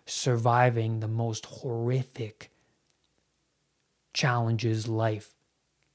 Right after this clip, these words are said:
could throw your way." Now, last week, episode one thirty-seven, you guys left your comments on this episode about shame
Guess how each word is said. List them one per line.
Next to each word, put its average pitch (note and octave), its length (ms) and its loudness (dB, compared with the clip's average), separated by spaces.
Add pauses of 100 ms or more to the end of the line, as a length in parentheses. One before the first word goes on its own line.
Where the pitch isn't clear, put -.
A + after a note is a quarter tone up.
(100)
could A#2 320 0
throw A2+ 240 0
your A2 180 0
way." G#2+ 400 -2 (1700)
Now, A#2+ 320 4
last C3 560 4
week, A2+ 460 -2 (760)
episode C3 640 4
one B2 540 2 (180)
thirty-seven, A#2 1000 4 (1200)
you D3 200 4
guys C#3 280 6
left B2 260 2
your A#2+ 80 0
comments A#2+ 720 0 (480)
on A#2+ 200 2
this A#2 180 0
episode B2 420 2
about A#2 280 0
shame B2+ 640 2